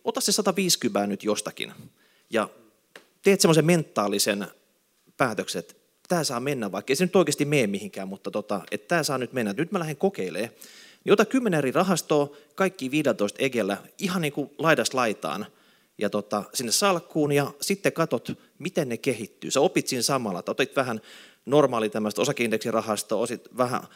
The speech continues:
hurjempaa osakerahastoa, jotain korkorahastoa, jotain muuta, niin siinä samalla sä opiskelet, että miten se homma toimii ja tota,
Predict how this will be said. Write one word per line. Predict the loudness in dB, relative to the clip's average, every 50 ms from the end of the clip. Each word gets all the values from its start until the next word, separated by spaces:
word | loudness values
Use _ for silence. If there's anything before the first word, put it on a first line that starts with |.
| -14 -2 2
hurjempaa | 4 6 6 6 6 4 2 2 2 2 4
osakerahastoa, | 4 2 2 0 0 0 0 0 0 -2 -2 -6 -6 -2 2 2 2 4
jotain | 2 2 2 4
korkorahastoa, | 6 6 6 6 2 2 2 2 0 -2 -2 0 0 2
jotain | 2 2 4 2 2 2
muuta, | 2 2 2 2 2 0 -2 -6 -6 -20 -14 -6
niin | -2 -2
siinä | 0 0 0 0
samalla | 0 -2 -2 -4 -2 -2 0
sä | 2 4
opiskelet, | 2 2 2 0 -4 -4 -4 -6 -10 -8 -8 -8
että | -8 -4
miten | -2 2 2 4
se | 4 4
homma | 2 2 2 2 0
toimii | 2 4 6 6 6 4 0 -2
ja | -4 -4
tota, | -6 -8 -4 0 0 0 0 0